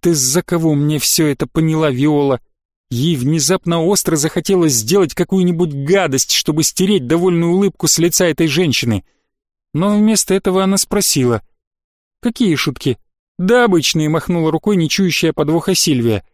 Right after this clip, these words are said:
"К нему чуть прикоснешься, так он уже на стенку лезет. А какое мастерство убегания показывает!"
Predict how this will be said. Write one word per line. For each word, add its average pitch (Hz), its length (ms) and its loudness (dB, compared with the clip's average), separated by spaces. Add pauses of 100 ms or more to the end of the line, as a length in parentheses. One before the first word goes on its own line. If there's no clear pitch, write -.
(120)
"К - 80 -4
нему 262 240 6
чуть 240 180 -2
прикоснешься, 240 640 0
так 185 180 -2
он 202 100 2
уже 180 160 0
на 190 100 0
стенку 165 340 0
лезет. 139 320 0 (300)
А 190 120 -2
какое 214 320 2
мастерство 202 680 2
убегания 175 600 2
показывает!" 147 680 -2